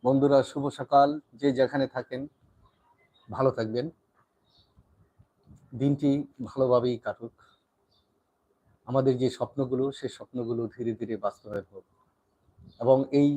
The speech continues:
শস্য শ্যামল বাংলাদেশে আমরা সবাই যেন দুধে ভাতে ভালো থাকতে পারি। এটা আমাদের একটি প্রাচীন বচন, দুধে ভাতে বাঙালি,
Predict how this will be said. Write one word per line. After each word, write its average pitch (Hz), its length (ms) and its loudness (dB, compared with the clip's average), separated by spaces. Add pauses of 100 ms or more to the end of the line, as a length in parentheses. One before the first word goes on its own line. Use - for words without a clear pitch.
(1400)
শস্য - 320 0
শ্যামল 139 360 2
বাংলাদেশে 127 580 0 (960)
আমরা 123 180 -2
সবাই 127 340 4
যেন 120 180 0 (1000)
দুধে 120 200 0
ভাতে 113 240 0
ভালো 110 240 -8
থাকতে - 300 -20
পারি। 92 200 -20 (580)
এটা 120 160 -4
আমাদের 123 320 0
একটি 123 220 -6
প্রাচীন 123 540 0
বচন, 127 340 -6 (840)
দুধে 123 200 2
ভাতে 123 260 4
বাঙালি, 104 400 -4